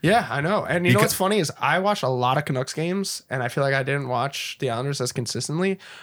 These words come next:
Speaker 1: but it also might be the fact that they just haven't played. <laughs>
Speaker 2: Well,
Speaker 1: But
Speaker 2: considering the fact that, yeah, that they've been playing, like, once a week the past, like, three weeks, <laughs>
Speaker 1: Yeah,
Speaker 2: you know?
Speaker 1: so, um,
Speaker 2: Trust
Speaker 1: I feel
Speaker 2: me, I
Speaker 1: like
Speaker 2: have
Speaker 1: I feel like I've watched a lot more Canucks than I have the Islanders lately,
Speaker 2: Definitely
Speaker 1: so.
Speaker 2: have,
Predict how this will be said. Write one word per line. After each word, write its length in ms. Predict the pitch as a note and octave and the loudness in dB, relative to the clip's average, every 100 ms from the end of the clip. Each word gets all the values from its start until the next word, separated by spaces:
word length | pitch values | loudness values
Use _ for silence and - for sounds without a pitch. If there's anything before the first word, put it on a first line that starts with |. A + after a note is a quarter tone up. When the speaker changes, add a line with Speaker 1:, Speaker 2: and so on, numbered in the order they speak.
| - - - | -12 -8 -2
Speaker 1:
but 140 | G#3+ | 2
it 40 | G#3 | 2
also 200 | G3 E3 | 2 0
might 120 | C#3+ | 0
be 60 | B2+ | -2
the 80 | |
fact 200 | - B2 | -4 -4
that 100 | A2+ | -6
they 260 | - G2 G2+ - | -6 -6 -8 -8
just 180 | - | -12
haven't 320 | - A#2+ F3+ G3 | -6 -2 -2 0
played. 320 | C4 A#3+ A#3+ | 4 4 2
<laughs> 160 | A3 F#3 | -2 0
Speaker 2:
Well, 180 | B2 B2+ | 4 6
Speaker 1:
But 60 | D#3+ | 6
Speaker 2:
considering 320 | C3+ E3 C#3+ | 6 6 6
the 60 | C3 | 6
fact 240 | B2 A#2 | 4 2
that, 80 | F#2+ | 2
yeah, 160 | A2 F#2 | 4 6
that 120 | F2+ | 4
they've 160 | G2+ F#2+ | 2 2
been 120 | F#2+ | 2
playing, 200 | A2+ G2+ | 4 4
like, 160 | F#2+ | 2
once 240 | F#2 G2+ G#2 | 2 2 4
a 60 | |
week 240 | F#2 G2 - G#2 | 4 4 2 -2
the 80 | |
past, 280 | F2 A2 G#2 | 2 4 4
like, 120 | A2 - | 0 0
three 300 | A#2 A2+ A#2+ | 2 6 8
weeks, 440 | B2+ C3+ - B2+ | 8 8 4 4
<laughs> 0 | |
Speaker 1:
Yeah, 280 | C3 B2+ A2 | 6 6 8
Speaker 2:
you 40 | B2 | 6
know? 100 | A2 A#2 C3 B2 B2 - | 6 4 4 2 2 2
Speaker 1:
so, 40 | |
um, 440 | C#3 C3+ C3+ C3 A2+ | 2 4 4 2 2
Speaker 2:
Trust 240 | D3 B2+ | 2 4
Speaker 1:
I 40 | C#3 | 6
feel 40 | |
Speaker 2:
me, 40 | A#2+ | 6
I 60 | |
Speaker 1:
like 60 | A#2 | 6
Speaker 2:
have 180 | B2 D#3 | 6 4
Speaker 1:
I 60 | |
feel 140 | E3+ G#3+ | 4 4
like 80 | F#3+ | 4
I've 80 | |
watched 220 | F3+ F3 E3 | 4 4 4
a 20 | |
lot 240 | E3 E3 | 4 4
more 180 | E3+ E3 | 2 0
Canucks 340 | - D3+ B2+ - | 0 0 0 0
than 100 | C3+ | 0
I 100 | C3 | 0
have 80 | B2+ | 0
the 80 | B2+ | 0
Islanders 400 | B2+ A#2+ A#2 A2+ | -2 -2 -4 -4
lately, 300 | A2+ G#2 - | -2 2 4
Speaker 2:
Definitely 360 | A#2 A2+ F#2+ | 4 4 2
Speaker 1:
so. 60 | F2+ | 4
Speaker 2:
have, 440 | D#2+ D#2 D2+ - | 4 2 -2 -10